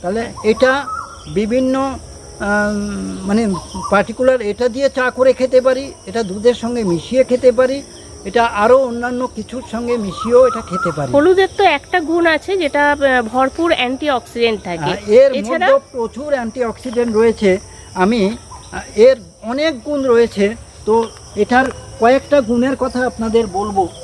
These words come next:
Speaker 1: এটা যেরকম, আহ, দেখুন, এমনি normally হলুদের গুণাগুণ সম্পর্কে আপনারা জানেন। আহ, এখানে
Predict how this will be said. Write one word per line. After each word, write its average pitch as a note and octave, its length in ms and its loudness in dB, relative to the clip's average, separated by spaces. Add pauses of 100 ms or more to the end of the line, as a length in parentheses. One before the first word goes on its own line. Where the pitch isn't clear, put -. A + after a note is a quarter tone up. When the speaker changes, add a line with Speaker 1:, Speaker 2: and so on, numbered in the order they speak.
(360)
Speaker 1:
এটা A3+ 300 2
যেরকম, A3+ 460 -2 (420)
আহ, G3+ 320 -4
দেখুন, A#3 320 -4 (200)
এমনি A#3+ 280 0
normally B3+ 500 2
হলুদের C4 420 2 (540)
গুণাগুণ A#3+ 440 0
সম্পর্কে A#3+ 680 0
আপনারা G#3+ 360 0
জানেন। F#3+ 380 2
আহ, F3 1040 0
এখানে G#3+ 460 2